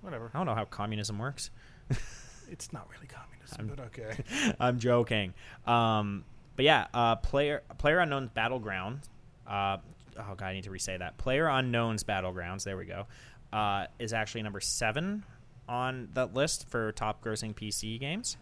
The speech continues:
Speaker 1: I mean, that's honest. For a small team, that's amazing.
Speaker 2: It brought in thirty-four million in gross digital revenue.
Speaker 1: Sure.
Speaker 2: Oh, so you know what? Maybe the billion was right.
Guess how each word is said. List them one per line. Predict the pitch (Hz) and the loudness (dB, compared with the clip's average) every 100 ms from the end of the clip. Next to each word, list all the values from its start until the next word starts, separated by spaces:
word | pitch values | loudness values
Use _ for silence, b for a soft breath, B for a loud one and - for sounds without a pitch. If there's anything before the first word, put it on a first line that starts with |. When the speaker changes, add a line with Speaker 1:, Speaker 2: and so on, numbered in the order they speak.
| - | -10
Speaker 1:
I | 214 | -2
mean, | 185 | 2
that's | 185 | 2
honest. | 185 151 143 156 - - | 2 0 -2 -10 -14 -14
For | - 170 160 | -4 2 2
a | |
small | - 151 143 208 | 2 2 2 2
team, | - 147 139 170 | 0 -2 -2 -2
that's | 131 117 - - | -4 -4 -6 -4
amazing. | 139 110 113 104 123 156 | -4 -2 -6 -6 -8 -2
Speaker 2:
It | 123 - - | -2 -2 -4
brought | 127 123 123 | 2 4 4
in | 120 113 110 110 | 2 0 0 -4
thirty-four | 113 113 120 123 113 | -4 -4 -4 -2 -2
million | 101 98 95 95 127 - - - - - | -2 -4 -4 -6 -6 -12 -20 -20 -20 -8
in | 107 104 | -4 -4
gross | 104 104 | -4 -6
digital | - 95 98 | -6 -6 -6
revenue. | 95 90 98 104 - | -6 -8 -8 -10 -10
Speaker 1:
Sure. | 302 - | -12 -8
Speaker 2:
Oh, | |
so | 117 | -6
you | 131 | -4
know | 143 | -2
what? | 131 | -4
Maybe | 123 120 123 | -4 -6 -6
the | |
billion | 117 110 107 104 | -6 -6 -4 -8
was | 98 95 | -10 -10
right. | 95 | -12